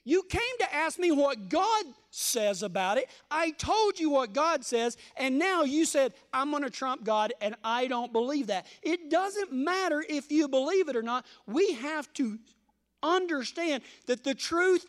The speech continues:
is the truth. That we need to stand at the crossroads and ask for the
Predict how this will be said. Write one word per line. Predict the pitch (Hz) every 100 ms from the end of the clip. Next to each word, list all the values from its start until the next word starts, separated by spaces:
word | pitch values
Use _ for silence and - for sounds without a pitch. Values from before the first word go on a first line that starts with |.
| -
is | 262 208
the | 269
truth. | 233 - - 403 339 120 - - - _ _ _ _ _ - -
That | 233
we | 262 349
need | 370 330
to |
stand | - - 381 427
at | 349
the | 233
crossroads | - 240 240 - 254 269 240
and | 240 -
ask | 254 302 -
for | - 262
the | 269